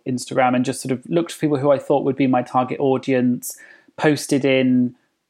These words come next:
groups, uh, you know, parenting groups, things like that, saying, you know, "I'm, I'm a children's book author. I'd love to get feedback from parents." And also it's a collaboration that, you know, if you want a type of children's book, tell me and I can help create that.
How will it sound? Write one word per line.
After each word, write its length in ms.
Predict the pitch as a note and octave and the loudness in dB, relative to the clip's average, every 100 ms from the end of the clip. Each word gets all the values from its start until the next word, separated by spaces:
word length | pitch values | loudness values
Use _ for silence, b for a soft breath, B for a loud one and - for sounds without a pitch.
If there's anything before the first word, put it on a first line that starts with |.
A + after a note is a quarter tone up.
| _ _ | _ _
groups, 460 | C#3+ C#3 C3+ - D3 | 2 2 0 -4 0
uh, 40 | |
you 120 | C3+ | 2
know, 160 | B2+ A#2+ | 2 0
parenting 560 | A#2 - C3 C3 B2+ C3 | 0 0 2 0 0 0
groups, 220 | B2+ - | 0 0
things 180 | C3+ B2+ | -2 0
like 120 | B2+ | 2
that, 180 | B2 A#2 | 0 0
saying, 460 | B2+ B2 A#2+ B2+ | 0 0 -2 -4
you 80 | C3 | -2
know, 100 | A#2+ | 0
"I'm, 240 | A#2 A#2+ B2 | 0 0 0
I'm 100 | B2 | -2
a 60 | |
children's 280 | - D3 C3+ | 0 -2 -2
book 160 | C3+ C#3+ | -4 -2
author. 260 | C3+ B2+ | -2 -2
I'd 120 | A2+ | -2
love 200 | B2+ A#2 | 0 -2
to 100 | - | -6
get 460 | A2+ A#2+ A#2 - - b b _ | -4 -2 -2 -4 -14 b b _
feedback 600 | - C#3 B2+ C3+ C3 - | -2 0 2 0 0 -6
from 400 | - C3 B2 B2+ | -2 0 2 -2
parents." 680 | - C3+ B2 B2+ C3 - | 0 2 4 2 0 -4
And 260 | C3+ A#2+ A#2+ b b b _ | -2 0 -2 b b b _
also 280 | - D3 - | 0 0 0
it's 140 | C3 - - | -4 -4 -6
a 80 | C3+ | -6
collaboration 800 | - D3+ C3+ C3 C3+ B2+ - B2 | 0 2 4 4 4 2 0 -2
that, 80 | C#3 | 0
you 80 | |
know, 260 | B2+ A2+ A2+ b b _ _ _ | 2 2 -2 b b _ _ _
if 180 | - - | -10 -4
you 240 | C3 D3+ | 0 4
want 200 | C3+ C3 | 4 2
a 40 | C3+ | -2
type 280 | - C3 B2 | -2 -2 -4
of 80 | |
children's 460 | - D3+ C3 A#2+ A#2 | -4 0 0 -2 -2
book, 240 | - A#2 | -2 -2
tell 240 | - C#3 B2 | 0 2 4
me 220 | C#3 B2+ | 4 4
and 80 | A#2 | 4
I 100 | A#2+ | 2
can 140 | - | 0
help 260 | A#2+ A2+ - | 0 -2 -2
create 500 | - C3+ B2 B2 - | 0 2 2 0 -4
that. 440 | - - - - | -4 -4 -6 -12